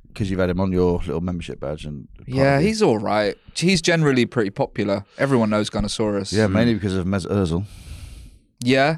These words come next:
Speaker 2: no, everyone knew him before.
Speaker 1: Yeah, I
Speaker 2: He's a
Speaker 1: know.
Speaker 2: popular one. 'Cause a child designed it, won a competition. Sweet, innit?
Speaker 1: That is lovely.
Speaker 2: Do you know the mascots of other clubs?
Speaker 1: Hundred percent.
Speaker 2: Do you?
Speaker 1: You name any club, I can tell you what the mascot
Speaker 2: Really?
Speaker 1: is. Yeah.
Speaker 2: Liverpool?
Speaker 1: Paul.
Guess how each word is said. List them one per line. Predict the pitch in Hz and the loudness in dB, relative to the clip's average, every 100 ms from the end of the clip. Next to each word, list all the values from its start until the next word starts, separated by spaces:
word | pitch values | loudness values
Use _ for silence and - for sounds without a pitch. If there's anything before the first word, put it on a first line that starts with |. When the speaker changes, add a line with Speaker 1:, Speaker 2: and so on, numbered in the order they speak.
| 165 | -2
Speaker 2:
no, | 120 117 110 | 0 4 4
everyone | 110 113 113 104 101 | 4 2 0 0 -2
knew | 104 | -4
him | 98 98 | -6 -8
before. | - - 98 95 95 | -10 -10 -8 -4 -2
Speaker 1:
Yeah, | 78 80 | 0 0
I | |
Speaker 2:
He's | 80 - | 0 -2
a | |
Speaker 1:
know. | - | -2
Speaker 2:
popular | - - 104 | -6 -6 -8
one. | 101 92 110 | -6 -8 -4
'Cause | 131 | 0
a | 123 | 0
child | - 170 113 | 2 2 2
designed | - 104 104 101 | -2 -6 -6 -6
it, | 107 - _ _ _ | -8 -12 _ _ _
won | 107 107 | -8 -6
a | |
competition. | 110 104 - 110 101 98 _ - | -6 -6 -8 -6 -8 -10 _ -14
Sweet, | - 101 101 | -12 -10 -8
innit? | 247 214 _ _ - | -6 -8 _ _ -6
Speaker 1:
That | 95 | -4
is | 98 | -4
lovely. | 90 85 85 | -4 -6 -4
Speaker 2:
Do | 160 | -2
you | 196 | 2
know | 202 202 | 2 4
the | 185 185 - | 4 2 0
mascots | 147 160 - 160 | -2 -2 -2 -4
of | 156 | -2
other | 156 151 | -2 -2
clubs? | - - 226 - - _ | -4 -4 -4 -12 -14 _
Speaker 1:
Hundred | 104 92 85 | -4 -4 -4
percent. | 90 87 - _ _ _ | -4 -4 -8 _ _ _
Speaker 2:
Do | 403 | 4
you? | 349 104 98 | 6 4 0
Speaker 1:
You | 113 120 120 | 2 2 2
name | 113 110 | 0 2
any | 117 113 | 0 2
club, | 107 98 | 2 2
I | |
can | 87 | 0
tell | 90 | -2
you | 92 | 0
what | 76 | 4
the | |
mascot | 151 170 | 4 4
Speaker 2:
Really? | 127 98 | 2 2
Speaker 1:
is. | 101 | 2
Yeah. | 90 80 | 2 2
Speaker 2:
Liverpool? | 120 135 175 180 - | -2 0 0 -2 -2
Speaker 1:
Paul. | - 90 78 | 0 2 2